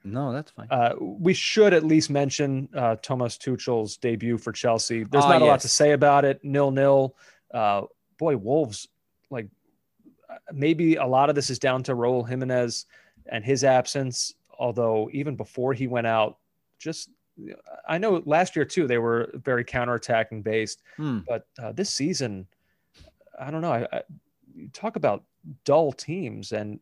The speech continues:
Speaker 2: and for the talent that they do have, I feel like sometimes they, they should be a little bit better than what we've seen from them. I know I,
Speaker 1: I
Speaker 2: I started this by talking about Tuchel and his debut, but
Speaker 1: <laughs>
Speaker 2: Wolves are kind of the one that
Speaker 1: Well
Speaker 2: was just, like,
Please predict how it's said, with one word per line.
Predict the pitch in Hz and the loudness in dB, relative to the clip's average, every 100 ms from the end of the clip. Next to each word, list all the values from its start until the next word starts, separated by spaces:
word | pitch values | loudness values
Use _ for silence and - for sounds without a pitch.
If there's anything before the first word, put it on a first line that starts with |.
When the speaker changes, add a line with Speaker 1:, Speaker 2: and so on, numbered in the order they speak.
| - | -12
Speaker 2:
and | 120 | -8
for | 139 | -4
the | 123 | -6
talent | - - 285 320 - | -6 -6 -4 -6 -6
that | - | -4
they | 131 | -4
do | 110 175 | -2 -4
have, | 135 160 113 104 - _ _ _ _ _ _ _ _ - | 0 2 2 2 -4 _ _ _ _ _ _ _ _ -18
I | 139 | -16
feel | - 254 | -6 -2
like | 233 190 139 _ _ | 2 2 0 _ _
sometimes | - 175 175 170 147 | -12 -8 -2 -2 -2
they, | 156 143 123 _ _ 143 | -2 -2 -6 _ _ -12
they | - | -10
should | - 311 - | -8 -8 -2
be | 320 | -2
a | 339 | 0
little | 185 190 | 0 0
bit | 170 - | -2 0
better | 131 147 117 | 2 4 2
than | 104 101 95 _ - | -2 -10 -12 _ -12
what | 127 | -10
we've | - 104 | -8 -8
seen | - 135 | -6 -6
from | 120 95 | -6 -12
them. | 95 | -6
I | 120 | 0
know | 127 | 2
I, | 123 | 2
Speaker 1:
I | 131 | 0
Speaker 2:
I | |
started | - 165 147 | 2 2 2
this | 127 | 0
by | 123 | -2
talking | 139 127 | -2 -2
about | 113 | -2
Tuchel | - 151 - 120 | 0 -2 0 -4
and | 113 | -4
his | 131 | -6
debut, | 123 110 104 95 | -4 -4 -6 -8
but | - 107 | -6 -6
Speaker 1:
<laughs> | 110 98 113 | -6 -8 -4
Speaker 2:
Wolves | 120 156 127 | 4 4 4
are | 131 | -4
kind | - 131 | -6 -4
of | |
the | 117 | -4
one | 113 127 | -4 -4
that | |
Speaker 1:
Well | 131 98 | -6 -8
Speaker 2:
was | - _ _ | -14 _ _
just, | - 117 - | -18 -14 -6
like, | 104 | -8